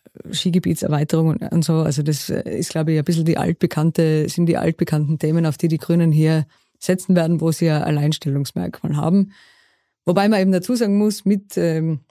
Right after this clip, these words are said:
mit der Teuerung und mit der, mit der Krise und mit dem Ukraine-Krieg und so weiter, ich glaube, es wird einige Themen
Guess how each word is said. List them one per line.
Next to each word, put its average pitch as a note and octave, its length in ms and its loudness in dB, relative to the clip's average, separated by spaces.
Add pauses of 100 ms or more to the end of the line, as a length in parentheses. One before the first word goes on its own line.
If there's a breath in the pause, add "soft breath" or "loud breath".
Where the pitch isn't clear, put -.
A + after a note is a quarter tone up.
(260)
mit F3+ 180 4
der F3+ 120 0
Teuerung F3 480 0
und E3 140 -2
mit E3+ 200 -4
der, E3 300 -2
mit F3+ 200 -2
der F3+ 80 0
Krise F#3 680 -2
und E3 220 0
mit F3 160 -2
dem E3+ 240 2
Ukraine-Krieg F3 600 2
und F3 140 0
so D#3+ 80 -2
weiter, E3 340 0 (400 soft breath)
ich - 80 -8
glaube, F3+ 180 4
es E3 120 0
wird G3 380 -2 (600)
einige G3 400 2
Themen G3 480 2